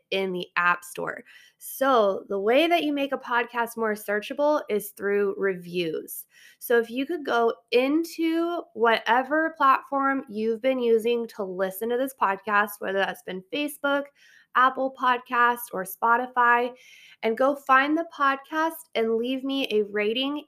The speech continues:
and a short little review. It doesn't have to be fancy. You guys don't have to overthink this for my overthinkers out there that are listening. Just a quick little review telling everyone how much you're enjoying listening to the podcast, and that will help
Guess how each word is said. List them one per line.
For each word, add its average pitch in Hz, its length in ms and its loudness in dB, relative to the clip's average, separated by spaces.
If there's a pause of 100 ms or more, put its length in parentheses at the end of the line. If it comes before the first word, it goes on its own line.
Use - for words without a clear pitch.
(140)
and 220 460 0
a 220 140 4
short 220 420 -2
little 220 220 0
review. 254 580 -2 (460)
It 220 60 -2
doesn't 254 220 4
have 285 180 4
to - 80 -18
be 302 220 -6
fancy. 320 400 -2
You 294 140 -2
guys 226 200 2
don't 233 160 -2
have 240 160 -2
to 226 80 -2
overthink 240 680 -2
this 294 340 0
for 233 140 -4
my 226 140 2
overthinkers 269 800 0
out 269 240 2
there 269 260 0
that 269 100 0
are 247 160 0
listening. 269 540 -6 (460)
Just 294 300 0
a 220 160 -2 (100)
quick 381 240 -4
little 294 200 4
review 254 680 2
telling 247 500 0 (120)
everyone 220 640 2
how 220 200 -4
much 226 280 -2
you're 226 120 0
enjoying 208 340 -2
listening 208 360 -6
to 190 80 -14
the 214 80 -12
podcast, 226 840 2 (520)
and 220 380 2
that 226 260 4
will 220 140 -2
help 196 480 0